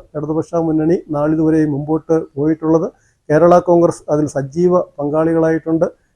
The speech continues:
യാതൊരു തലത്തിലും മുന്നണിയിൽ അഭിപ്രായ വ്യത്യാസങ്ങൾ ഉണ്ടാക്കും-, ഉണ്ടാക്കുന്നതിനോ അതുപോലെ തന്നെ അനാവശ്യ ചർച്ചകൾ ഉയർ-,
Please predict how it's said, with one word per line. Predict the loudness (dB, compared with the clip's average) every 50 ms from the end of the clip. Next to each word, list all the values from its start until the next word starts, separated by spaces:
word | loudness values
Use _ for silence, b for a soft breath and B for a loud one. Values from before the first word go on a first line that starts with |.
| _ _ 0
യാതൊരു | 2 4 4 6 6 6 6
തലത്തിലും | 8 8 6 6 4 2 2 0 0 -4 _ -4
മുന്നണിയിൽ | -2 0 0 2 2 2 2 2 0 -4 -6
അഭിപ്രായ | -6 -6 -2 0 0 0
വ്യത്യാസങ്ങൾ | 0 0 2 2 0 2 2 0 0 2 2 2 0 -2 -4 -8 -6
ഉണ്ടാക്കും-, | -2 -2 0 2 2 0 0 0 -2 -2 -2 -2
ഉണ്ടാക്കുന്നതിനോ | -4 -4 0 0 0 0 0 -2 -2 0 2 2 2 0 0 -2 -6 _ _ _ _ _ -6
അതുപോലെ | -2 0 2 4 4 4 6 4
തന്നെ | 4 4 4 2 2 0 -2 -2
അനാവശ്യ | 0 2 4 4 4 4 4 2 2 0 0 -2 _ _ -4
ചർച്ചകൾ | -4 -4 -2 -4 -2 0 0 0 -2 -4 _ -4
ഉയർ-, | -4 -4 -4 -6